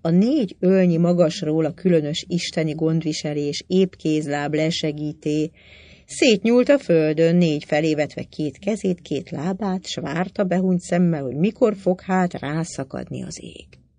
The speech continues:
A gránát azonban sebesen pörgött egy helyben, mint egy búgó csiga.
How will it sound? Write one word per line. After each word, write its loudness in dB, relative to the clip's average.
A -20
gránát 0
azonban 4
sebesen -4
pörgött -4
egy -8
helyben, -2
mint -2
egy -2
búgó 0
csiga. -16